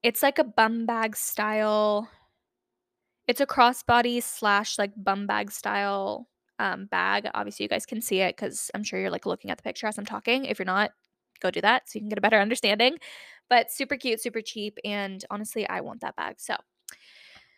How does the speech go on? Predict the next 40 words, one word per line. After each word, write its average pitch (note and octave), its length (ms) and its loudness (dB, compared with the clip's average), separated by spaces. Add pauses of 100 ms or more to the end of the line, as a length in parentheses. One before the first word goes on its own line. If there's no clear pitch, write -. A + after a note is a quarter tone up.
(120)
The B3+ 60 8
very C#4 220 12
last D#4+ 220 6
thing C#4+ 120 6
I C4 100 8
added A#3 340 4
for A#3 240 2
her A3+ 320 0
are A3 80 2
the G#3+ 140 -6
Barefoot G#3 360 -4
Dreams G#3+ 300 -8
socks. G#3 420 -2
It G#3 100 -6
is G#3+ 120 -6
a A3 80 -4
three-pack, G#3 580 -6
and G#3+ 80 -6
I G#3+ 80 -8
think G#3 220 -10
it's, - 120 -14
like, C4+ 140 -6
forty-five A3 460 -6
dollars. G3 420 -4
You G#3 80 -8
can C4 180 -8
find G#3 460 -4
the B3 60 -2
dupe C4+ 420 2 (460)
on, G#3+ 580 0
um, G3 300 -4
you A3 100 -14
can D#4+ 100 -10
actually - 200 -8
find G#3+ 180 -4
the F3+ 60 -6
dupes D#3 420 -8
that - 200 0
I D#3 140 0
have F#3 320 0